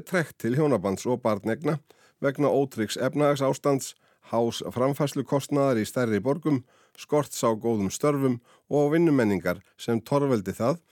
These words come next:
að báðir foreldrar séu útivinnandi og geri konum þar að auki erfitt að snúa aftur í fulla vinnu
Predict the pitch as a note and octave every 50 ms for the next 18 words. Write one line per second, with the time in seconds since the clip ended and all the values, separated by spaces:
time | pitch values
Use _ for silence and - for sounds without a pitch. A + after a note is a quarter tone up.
0 | _ _ - - C3+ C#3+ - D3+ D3+ D3 C#3 B2+ A#2 - - D3 D3 B2+ A#2 F#2+
1 | G2+ G#2 G#2+ - - B2+ C#3 D3 E3+ F3 - E3 D3+ D3 B2 A#2 G#2 E2+ F#2 F2
2 | - _ _ - - - - _ _ - D#2+ F#2 F#2 E2+ - - A#2 G#2 F2+ F#2
3 | E2+ - - C3 B2+ A2+ G#2 G2 F#2 - B2 B2 B2 A2+ G#2 F#2+ F2+ - - F2
4 | G#2 B2+ C3+ D3 D3 C3+ - _ - _ _ _ _ _ - A#2+ A#2+ A#2+ A#2 -
5 | D#3+ D3+ B2+ A#2 A#2+ B2+ - - - - G2 F#2+ F#2+ - B2+ A#2 - A2 A2 C3
6 | C#3+ C3 G#2+ G2 F2